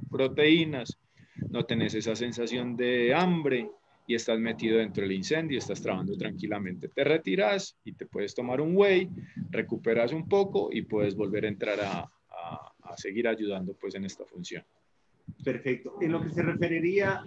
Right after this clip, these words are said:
Speaker 2: a asesoría técnica, apoyo, soporte técnico, como Energy, ¿ustedes pueden dar a los cuerpos de bomberos para que puedan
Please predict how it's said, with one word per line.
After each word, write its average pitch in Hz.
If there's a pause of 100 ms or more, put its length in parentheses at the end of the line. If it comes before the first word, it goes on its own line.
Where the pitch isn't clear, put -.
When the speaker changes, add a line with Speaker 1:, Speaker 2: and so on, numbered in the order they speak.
(300)
Speaker 2:
a 165
asesoría 151
técnica, 160
apoyo, 156
soporte 156
técnico, 151 (200)
como 151
Energy, 165
¿ustedes 165
pueden 160
dar 151
a 156
los 139
cuerpos 147
de 139
bomberos 139
para 131
que 135
puedan 143